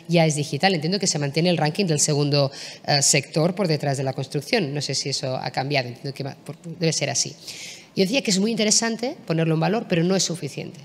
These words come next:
Nuestro objetivo real es llegar al cuarenta por ciento de contribución de la economía digital a finales de dos mil veinticinco. Pues bien, esos son resultados de dos mil veintiuno. Al ratio que vamos, entre un tres y un cinco por ciento anual, anual, seguramente llegamos.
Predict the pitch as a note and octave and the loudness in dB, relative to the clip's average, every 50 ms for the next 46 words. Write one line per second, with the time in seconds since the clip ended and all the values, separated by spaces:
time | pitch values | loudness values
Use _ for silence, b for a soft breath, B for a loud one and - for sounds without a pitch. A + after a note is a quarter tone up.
0 | B B B B B B B B F#3+ F3 - G3 F3 - F#3+ E3+ B3+ A#3+ A#3+ A#3 | B B B B B B B B -2 0 0 0 0 -2 -4 -4 -2 -2 -2 -2
1 | A3 A3+ A#3 A3+ G3+ F3+ F3+ F3+ G3 G3+ F#3+ F#3 F3 - E3+ E3 F3 A3 A3 G3+ | 0 -2 -2 -2 -2 0 0 0 2 0 0 -2 -2 2 2 2 2 2 -2 -2
2 | G3 F#3 E3+ E3 D#3+ - G3+ F3 F3 D#3+ E3 D#3+ D#3 D3 - C#3+ C3+ C3+ C3 - | -4 -4 -6 -6 -6 -4 -6 -4 -4 -4 -4 -4 -4 -4 -4 -4 -6 -6 -2 -2
3 | F3 F3 F3 E3+ D3 - - C#3+ C3 C3 D#3+ F3+ F#3 F3+ - G3 E3+ - G3+ G3+ | 0 0 2 2 0 0 0 -2 0 2 2 2 2 0 -2 -4 -2 0 0 -2
4 | G3 B B B B B B B - F#3 D#3+ - - E3 F3 F#3+ G3+ F#3+ E3+ F3 | -2 B B B B B B B -2 -2 0 0 0 2 2 2 2 2 2 2
5 | D#3+ D#3+ D#3 F3 F3 D#3+ D3+ - D3+ - - D#3 D3+ C#3 - - - B B B | 2 2 2 2 2 2 0 0 -2 -2 -2 -2 -2 -4 -10 -16 -18 B B B
6 | B B B B - D#3 D3 C#3 C#3+ F3 E3+ C#3+ C#3 C3+ - - - - D#3 - | B B B B -4 -2 0 2 4 4 4 2 0 -4 -10 -16 -10 -6 -4 -2
7 | D#3+ - F3+ E3+ D#3+ E3+ D#3+ E3+ E3+ E3+ D#3+ D3+ D3+ C#3+ C#3+ E3+ E3 D#3+ D3+ C#3 | 0 2 2 2 2 0 0 2 2 2 2 2 0 0 0 2 2 2 2 0
8 | - C#3 B2+ B2 B2+ B2+ B2 B B B B B - D#3 D3 C#3 D#3+ F3 E3+ G3+ | -2 -2 -4 -4 -4 -8 -10 B B B B B -2 0 2 4 2 2 2 0
9 | F#3 - G3+ F3 E3+ D3+ C#3 C3 B2 A#2+ - - E3+ C#3 D3 D3 D3+ F3 F3+ D#3+ | -2 -2 0 0 2 0 0 -2 -6 -8 -8 -8 -6 -4 -2 -2 0 0 2 2
10 | F3 D3+ D#3+ D#3 D#3+ D3 D#3+ C3+ D3 C3+ B2+ C#3 C#3 C#3+ C#3+ D#3 D#3+ B B B | 2 0 0 0 2 0 0 0 -2 -4 -2 -2 0 0 0 -2 -4 B B B
11 | B B B B - D3 D3 D#3 D3+ D3+ E3 D#3 - - - D#3 D3+ D#3+ D3 C#3 | B B B B -2 0 2 2 2 2 0 0 0 0 2 4 4 4 2 2
12 | C3+ C3 C3 C3 C3+ B2+ C3+ - - - - B2 C3 B2 A2+ A#2 A2 A2 A#2 B2+ | 0 -2 -2 -2 -2 -4 -4 -6 -12 -10 -2 0 0 0 0 -2 -6 -8 -10 -12
13 | - - - - | -12 -12 -14 -14